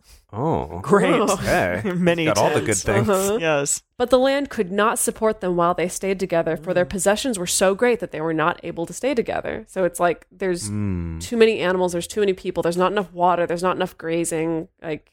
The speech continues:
Speaker 2: So Abram's like, "Get outta
Speaker 3: it's
Speaker 2: here,
Speaker 3: not,
Speaker 2: Lot."
Speaker 3: like, it's not sustainable.
Speaker 1: Right.
Speaker 2: I say.
Speaker 3: Uh, yeah, and quarreling arose between Abram's herders and Lot's.
Speaker 2: Whoa.
Speaker 3: The
Speaker 1: Oh.
Speaker 3: Canaanites and Perizzites were also living in the land at that time, so it's very crowded.
Speaker 2: Yeah, there's <laughs>
Speaker 1: Yeah.
Speaker 2: just, like,
Speaker 1: Okay.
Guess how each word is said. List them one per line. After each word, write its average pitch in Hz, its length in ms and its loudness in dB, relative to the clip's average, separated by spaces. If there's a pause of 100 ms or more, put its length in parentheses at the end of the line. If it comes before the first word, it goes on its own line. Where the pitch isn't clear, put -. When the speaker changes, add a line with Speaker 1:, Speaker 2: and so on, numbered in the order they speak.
Speaker 2:
So 175 440 2
Abram's 151 360 0
like, 143 280 -2
"Get 196 200 2
outta 247 280 2
Speaker 3:
it's 170 80 -4
Speaker 2:
here, 147 100 2
Speaker 3:
not, 185 220 2
Speaker 2:
Lot." 143 260 2
Speaker 3:
like, 180 100 -4
it's 185 120 -6
not 185 240 2
sustainable. - 720 -8
Speaker 1:
Right. 95 240 2
Speaker 2:
I - 40 4
say. 135 260 -2
Speaker 3:
Uh, 196 140 4
yeah, 190 280 2
and 185 160 -6
quarreling 240 560 2
arose 185 400 2
between 180 340 -10
Abram's 190 420 2
herders 170 420 0
and 160 200 -6
Lot's. 156 320 2
Speaker 2:
Whoa. 131 580 0 (280)
Speaker 3:
The 123 80 -2
Speaker 1:
Oh. - 20 -2
Speaker 3:
Canaanites 233 540 2 (140)
and 262 280 0
Perizzites 185 540 0
were - 160 -10
also 185 260 0
living 180 280 2
in 165 40 0
the 156 80 0
land 156 240 0
at 170 60 -4
that 156 160 -4
time, 170 220 -10
so 226 80 0
it's 285 120 0
very 226 160 4
crowded. - 640 -6 (180)
Speaker 2:
Yeah, 156 280 0
there's 151 360 -2
<laughs> - 40 -12
Speaker 1:
Yeah. 104 240 4
Speaker 2:
just, 95 180 -4 (140)
like, - 100 -4
Speaker 1:
Okay. 95 260 2